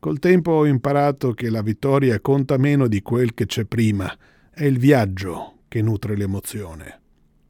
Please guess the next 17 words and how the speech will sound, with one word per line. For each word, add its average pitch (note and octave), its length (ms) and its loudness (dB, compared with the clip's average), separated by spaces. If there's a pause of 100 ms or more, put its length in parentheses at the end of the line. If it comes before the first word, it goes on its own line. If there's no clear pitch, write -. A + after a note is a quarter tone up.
(720)
Sì, C#3+ 340 0 (360)
lo D3+ 160 -4
so C#3+ 360 2
cosa A#2+ 220 -2
state B2 280 0
pensando. G#2 680 -4 (500)
Gigi C#3 380 -2
Buffon G3 480 0
ha G3+ 80 2
giocato F#3+ 480 -2
nella F3+ 220 -2
squadra G3 720 0
che C#3 200 -2
ha F3+ 380 0
come D#3+ 400 0
motto F#3 540 0
"vincere G#3+ 840 0